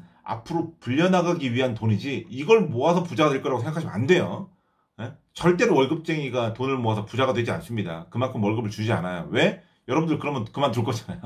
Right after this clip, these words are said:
<laughs> 그죠? 그만둘 거잖아요. 부자 되면. 그러니까 그 시드머니를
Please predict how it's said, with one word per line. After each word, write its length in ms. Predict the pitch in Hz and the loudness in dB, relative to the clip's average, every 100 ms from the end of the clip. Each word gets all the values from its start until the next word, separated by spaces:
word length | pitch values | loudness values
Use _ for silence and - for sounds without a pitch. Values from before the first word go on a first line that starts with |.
| 110 _ - - - | -14 _ -20 -18 -6
<laughs> 120 | 107 - - _ | -6 -6 -18 _
그죠? 380 | 175 208 175 - _ | 0 2 2 -4 _
그만둘 300 | 233 226 233 | 0 2 2
거잖아요. 580 | 254 202 123 95 87 87 | 2 4 2 0 -4 -6
부자 200 | 120 135 | -2 0
되면. 440 | 110 90 80 82 - | 0 -2 -6 -12 -18
그러니까 440 | 85 - 110 90 - - - _ _ | -14 -4 -4 -4 -12 -20 -20 _ _
그 120 | - | -6
시드머니를 880 | 110 165 175 147 127 113 139 147 151 | -4 2 4 4 4 2 2 0 -4